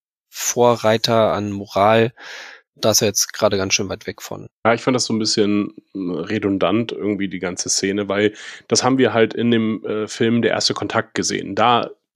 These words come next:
Speaker 2: b-, beschäftigt er sich ja mit seinem Trauma.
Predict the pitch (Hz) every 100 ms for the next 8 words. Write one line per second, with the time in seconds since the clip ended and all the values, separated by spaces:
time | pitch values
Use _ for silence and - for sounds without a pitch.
0 | _ - - - 110 - 123 104 104 92
1 | 82 98 95 - 98 95 - 98 95 92
2 | 107